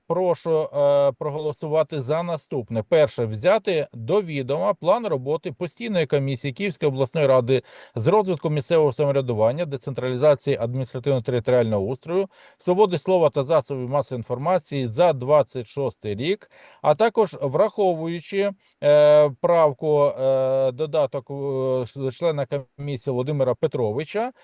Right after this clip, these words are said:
і проголосувати. Е, хто за, прошу,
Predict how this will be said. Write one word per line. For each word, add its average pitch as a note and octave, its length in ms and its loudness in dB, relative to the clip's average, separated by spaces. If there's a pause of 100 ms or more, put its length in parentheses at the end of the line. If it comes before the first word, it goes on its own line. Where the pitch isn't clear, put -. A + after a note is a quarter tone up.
(340)
і B3 320 -6
проголосувати. G3+ 1200 4 (180)
Е, D3 840 2
хто F#3 640 -2
за, D3+ 420 -4 (100)
прошу, D3+ 560 -6